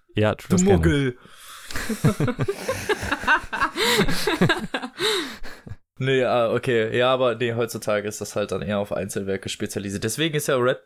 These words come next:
Speaker 2: äh, Bradbury oder Murakami oder so sind dann natürlich gute Vertreter, weil die halt maximal immer zwei, drei,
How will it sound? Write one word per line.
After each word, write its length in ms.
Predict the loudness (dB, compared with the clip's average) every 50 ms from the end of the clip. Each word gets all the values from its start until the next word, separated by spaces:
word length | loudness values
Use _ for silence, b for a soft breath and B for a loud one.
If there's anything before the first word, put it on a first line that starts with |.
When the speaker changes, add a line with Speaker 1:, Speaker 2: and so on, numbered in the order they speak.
| -8 -4
Speaker 2:
äh, 200 | -2 -2 -2 0
Bradbury 580 | 0 0 -2 0 0 0 2 2 2 2 2
oder 200 | 0 2 0 0
Murakami 540 | -2 0 -2 -2 0 2 2 0 0 0 0
oder 140 | 0 0 0
so 100 | 0 -2
sind 220 | -2 -2 -2 -2
dann 80 | -2 -2
natürlich 280 | -2 -2 -2 -6 -6
gute 180 | -4 -4 -4 -4
Vertreter, 460 | -4 -4 -2 -2 -2 -2 -2 -2 0
weil 120 | 0 0 0
die 100 | 0 -2
halt 180 | -2 -2 -2
maximal 720 | -6 -8 -6 -6 -8 -4 -2 0 0 0 0 0 -2 -4 _ _ _ _ _ _ -8
immer 360 | -4 -2 -2 -2 -4 -6 _ _ _ _ _ _ _ _ _ _ -10
zwei, 300 | -4 0 2 2 2 2
drei, 380 | 0 0 2 2 2 0 -4